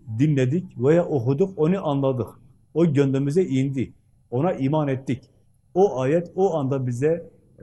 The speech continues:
inzal olmuş, inmiştir. Ondan önce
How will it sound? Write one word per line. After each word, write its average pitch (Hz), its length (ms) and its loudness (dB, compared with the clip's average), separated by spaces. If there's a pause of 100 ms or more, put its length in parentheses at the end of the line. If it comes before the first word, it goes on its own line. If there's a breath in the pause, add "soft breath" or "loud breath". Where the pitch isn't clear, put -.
(200)
inzal 135 400 0
olmuş, 143 460 -2
inmiştir. 127 600 -4 (3000)
Ondan 151 380 2
önce 131 500 0